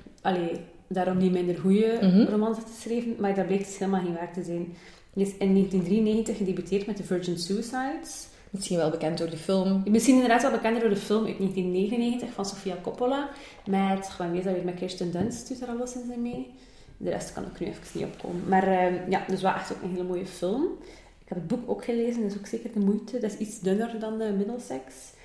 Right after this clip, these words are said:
Speaker 1: Dan heeft hij, eh, zijn tweede roman, dat is Middlesex, geschreven in
Speaker 2: Ja.
Speaker 1: tweeduizend twee.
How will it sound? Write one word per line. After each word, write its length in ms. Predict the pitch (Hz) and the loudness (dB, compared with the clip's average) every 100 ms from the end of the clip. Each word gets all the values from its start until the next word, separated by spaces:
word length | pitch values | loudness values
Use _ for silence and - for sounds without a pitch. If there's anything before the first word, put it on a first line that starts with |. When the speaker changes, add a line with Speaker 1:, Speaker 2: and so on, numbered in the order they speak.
| - - - | -20 -20 -6
Speaker 1:
Dan 360 | 196 208 208 | 2 4 6
heeft 260 | 196 202 - | 4 2 -2
hij, 380 | 202 196 196 196 | 2 4 4 2
eh, 300 | 185 185 180 | 0 0 0
zijn 140 | 180 | -2
tweede 220 | 175 190 | 0 0
roman, 240 | 233 254 294 | 2 0 -2
dat 80 | 214 | -2
is 60 | |
Middlesex, 420 | 190 233 - 262 | -4 -4 -6 -10
geschreven 340 | - - 202 196 | -12 -4 0 2
in 60 | |
Speaker 2:
Ja. 60 | 180 | 2
Speaker 1:
tweeduizend 300 | 175 175 165 - | 0 -2 -6 -8
twee. 420 | 170 180 254 415 | -4 -2 0 -4